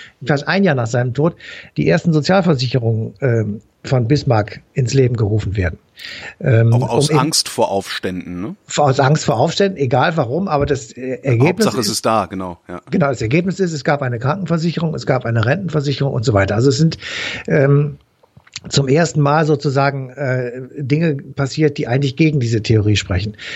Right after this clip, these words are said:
Speaker 1: Achtzehnhundertfünfundsechzig gibt es Gewerkschaften, achtzehnhundertdreiundsechzig wird die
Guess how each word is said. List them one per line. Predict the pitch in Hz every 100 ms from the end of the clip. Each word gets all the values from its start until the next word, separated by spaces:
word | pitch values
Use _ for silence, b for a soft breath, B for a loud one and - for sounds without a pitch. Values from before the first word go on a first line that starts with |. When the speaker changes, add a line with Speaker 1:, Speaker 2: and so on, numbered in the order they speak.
| B B
Speaker 1:
Achtzehnhundertfünfundsechzig | 143 127 156 123 156 147 151 175 - 151
gibt | 151
es | 143 -
Gewerkschaften, | 127 127 143 - 110 - 120
achtzehnhundertdreiundsechzig | 127 - 131 120 139 143 143 143 131
wird | 135
die | 131